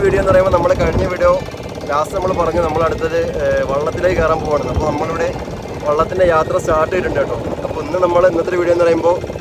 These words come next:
സാമ്പ്രാണിക്കൊടി ഇവിടെ ഈ കായലിൽ കൂടെ ഒരു നാലഞ്ച് ദ്വീപുകളൊക്കെ കണ്ട് കുറച്ചധികം, ഏ, കാഴ്ചകളൊക്കെ കണ്ട് പിന്നെ ഈ ഒരു ദ്വീപിൻ്റെ കുറച്ച് കഥകളൊക്കെ കേട്ട് നമ്മൾ യാത്ര തിരിച്ചിട്ടുണ്ട്. അപ്പോൾ നമുക്ക് ഇന്നത്തെ വീഡിയോയിൽ ബാക്കി ദ്വീപിൻ്റെ വിശേഷങ്ങൾ കുറച്ച് കാഴ്ചകളൊക്കെ കാണാം.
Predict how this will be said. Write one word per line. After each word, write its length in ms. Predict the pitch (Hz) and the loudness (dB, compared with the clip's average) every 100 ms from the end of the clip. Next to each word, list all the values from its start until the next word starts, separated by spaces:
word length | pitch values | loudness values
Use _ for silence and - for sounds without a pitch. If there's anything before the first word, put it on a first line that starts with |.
| - - - - - - | -8 -6 -6 -6 -8 -4
സാമ്പ്രാണിക്കൊടി 680 | 156 156 165 180 180 175 185 - - - - | -2 2 2 2 2 2 0 -2 -6 -8 -6
ഇവിടെ 160 | - 185 | 0 0
ഈ 40 | 185 | 2
കായലിൽ 380 | 156 160 170 190 - | 2 4 4 4 0
കൂടെ 240 | 175 175 185 - - - - - | 2 6 6 4 -6 -8 -8 -6
ഒരു 140 | 165 180 185 - - - | -2 -2 -2 -2 -2 0
നാലഞ്ച് 420 | 156 165 175 185 185 | 0 2 0 -2 -2
ദ്വീപുകളൊക്കെ 500 | 165 160 180 180 180 | 0 2 2 2 2
കണ്ട് 240 | 165 156 156 170 160 | 0 2 0 0 -2
കുറച്ചധികം, 720 | 156 - - 247 214 190 190 - - - - | -2 -2 -2 0 2 4 2 2 -4 -4 -2
ഏ, 80 | 151 147 147 | 0 0 2
കാഴ്ചകളൊക്കെ 460 | 147 156 180 175 | 0 0 0 2
കണ്ട് 180 | 160 156 156 143 - | 2 2 2 2 0
പിന്നെ 180 | - 185 180 | 0 0 2
ഈ 20 | 175 | 2
ഒരു 80 | 185 | 0
ദ്വീപിൻ്റെ 360 | 165 165 170 170 165 | 0 0 2 2 2
കുറച്ച് 200 | 156 - | -2 0
കഥകളൊക്കെ 360 | 156 151 156 165 | 2 2 2 0
കേട്ട് 180 | 156 151 147 | 0 0 -2
നമ്മൾ 140 | 143 143 147 139 139 - 143 | -2 -2 -4 -4 -4 -4 0
യാത്ര 200 | 156 185 | 2 2
തിരിച്ചിട്ടുണ്ട്. 320 | 175 - - 135 | -2 -4 -2 0
അപ്പോൾ 120 | 170 | 2
നമുക്ക് 220 | 175 202 190 | 2 2 2
ഇന്നത്തെ 220 | 185 190 | 0 2
വീഡിയോയിൽ 260 | 185 185 180 170 | 2 2 2 2
ബാക്കി 260 | 170 180 196 202 - | 2 2 0 0 -4
ദ്വീപിൻ്റെ 320 | - 151 175 165 | -6 -6 -4 -4
വിശേഷങ്ങൾ 380 | 170 156 151 160 156 | -4 -4 -2 -2 -2
കുറച്ച് 200 | 147 - | -4 0
കാഴ്ചകളൊക്കെ 440 | 160 156 175 180 147 | 2 2 0 0 0
കാണാം. 200 | 120 | 0